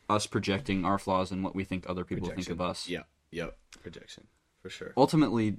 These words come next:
Speaker 1: you have to put, um, others, you have to put yourself in others' shoes,
Speaker 2: Yep.
Speaker 1: right? Um, labels turn observations into judgment, but we, what we as Stoics teach, what ancient Stoics teach, is that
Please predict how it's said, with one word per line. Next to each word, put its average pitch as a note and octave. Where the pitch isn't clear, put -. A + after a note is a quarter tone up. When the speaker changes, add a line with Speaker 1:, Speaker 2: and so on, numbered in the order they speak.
Speaker 1:
you A#2
have C3
to -
put, -
um, F2
others, F#2+
you G#2+
have A2+
to B2+
put A2+
yourself F#2+
in F2+
others' F#2
shoes, -
Speaker 2:
Yep. -
Speaker 1:
right? F#2
Um, F2
labels D#3+
turn B2
observations G2+
into G2
judgment, G2
but A2+
we, B2+
what A2
we A#2+
as G2+
Stoics -
teach, -
what G#2
ancient A2
Stoics -
teach, -
is F#2+
that F#2